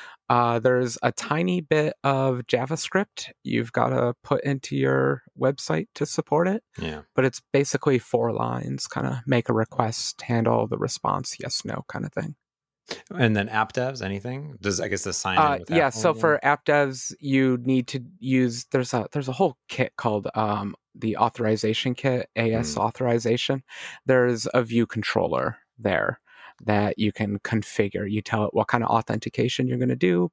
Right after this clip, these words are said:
Speaker 1: preferably passkey, but it supports a few others. And like I said, you provide your own text field for the username, you provide your own button, but in that button, uh, you set up that view controller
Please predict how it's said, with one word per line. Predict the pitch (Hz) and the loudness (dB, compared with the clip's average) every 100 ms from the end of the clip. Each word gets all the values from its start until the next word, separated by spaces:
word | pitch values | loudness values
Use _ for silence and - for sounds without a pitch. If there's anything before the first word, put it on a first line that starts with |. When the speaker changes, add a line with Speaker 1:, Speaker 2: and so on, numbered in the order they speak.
| - | -2
Speaker 1:
preferably | - - 95 - 101 - | -4 -2 -4 -4 -8 -4
passkey, | 117 120 - 127 123 | -2 -2 0 2 2
but | 117 110 | 2 -2
it | - | -2
supports | - - 110 - | -8 -2 -2 -2
a | |
few | - 110 110 | -4 -2 0
others. | 135 147 170 - - - - - - - - | 2 2 0 -4 -8 -14 -16 -16 -18 -16 -4
And | 110 113 110 110 | 0 0 0 0
like | 117 | 0
I | 123 | 0
said, | - 107 113 | -2 -4 0
you | 131 | 0
provide | - 127 120 120 120 120 113 | 2 0 2 2 2 0 0
your | 113 113 | 0 0
own | 110 110 | 0 -2
text | - - - | -4 -6 -2
field | 139 131 123 | 2 2 0
for | - | -4
the | 104 | 0
username, | 127 147 151 147 147 139 | 0 0 -2 -2 -2 -4
you | 123 | -4
provide | - 120 113 107 | -2 0 0 2
your | 110 | 2
own | 104 | 0
button, | 107 127 - 127 123 | 0 0 0 0 0
but | 120 107 - | 0 0 0
in | 170 | 0
that | 180 117 - | 2 0 0
button, | 110 - 110 110 - - - - - _ _ _ | -2 0 -2 -2 -8 -18 -18 -18 -20 _ _ _
uh, | 110 104 | 2 4
you | 104 104 | 2 0
set | 101 - 107 | 0 0 -2
up | - | 0
that | 107 110 | -2 -2
view | 113 | -4
controller | 107 123 - 113 117 123 | -4 -6 -2 0 2 -2